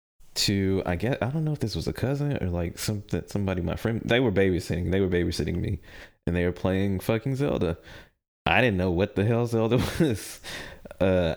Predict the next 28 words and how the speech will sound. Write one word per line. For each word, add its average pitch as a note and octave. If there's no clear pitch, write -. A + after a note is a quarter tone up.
I F#2
just G2+
remember F#2+
they F2
were, E2
like, E2
they E2+
were F2
just E2+
in E2+
one E2
of E2+
the D#2+
dungeons, E2
and E2
I F2
think E2
I E2
walked E2
around D#2+
for, F2
like, D#2+
a F2+
little E2+
bit, D#2+
and, D#2+
like, D#2+
I -